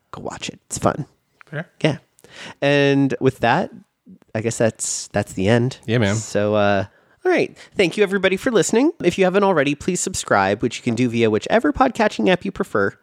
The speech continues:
Speaker 1: We're on Apple Podcasts. We're on Google Podcasts. We're on Stitcher and on Spotify. Give us a rating if you think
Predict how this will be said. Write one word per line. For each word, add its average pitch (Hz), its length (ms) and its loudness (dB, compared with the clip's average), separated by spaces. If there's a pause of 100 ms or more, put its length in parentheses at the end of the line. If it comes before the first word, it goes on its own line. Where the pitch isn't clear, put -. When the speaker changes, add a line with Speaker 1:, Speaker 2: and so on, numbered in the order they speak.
(160)
Speaker 1:
We're 123 120 4
on 117 120 4
Apple 120 240 0
Podcasts. 131 720 0
We're 101 140 2
on 98 120 -2
Google 180 240 2
Podcasts. 180 600 2
We're 120 120 4
on 104 100 2
Stitcher - 460 0
and 156 220 0
on 120 180 2
Spotify. 160 720 0 (320)
Give 180 100 2
us 220 140 0
a 160 40 2
rating 139 280 2
if 127 100 -2
you 139 80 2
think 131 520 -6